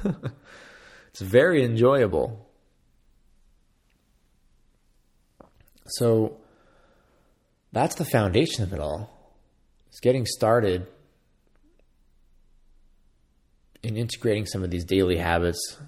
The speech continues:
these daily practices, so that you can just become so alive. You can become so alive that other people become alive too.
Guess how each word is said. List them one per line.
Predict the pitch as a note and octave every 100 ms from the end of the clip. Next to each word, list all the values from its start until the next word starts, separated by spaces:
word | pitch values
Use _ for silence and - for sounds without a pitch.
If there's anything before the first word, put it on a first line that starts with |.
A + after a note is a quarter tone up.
| - _ _ -
these | -
daily | G2+ F#2+
practices, | F#2+ G#2 A2 - - F#2 F2+ - - _ _ _ _ _ _ _ _ _ _ _ _ _ _ _ _ _ _ _ _ _ _ _
so | - -
that | A2
you | A#2
can | B2 A#2
just | G#2+ -
become | G#2+ B2+ A#2
so | G#2+ B2+ A#2
alive. | F#2+ F2+ A2+ D#2+ E2 - - _ _ _ _ _ _ _ _ _ _ _ _ _ _ _ -
You | A2+
can | A#2+
become | A#2+ B2 G#2
so | - B2 C3
alive | A2+ A2+ A#2 G2+
that | F#2+
other | G2+ G#2
people | G#2+ G2+
become | G2+ F#2+ F#2+
alive | F#2+ F#2 F2 E2+
too. | - G#2 D#2+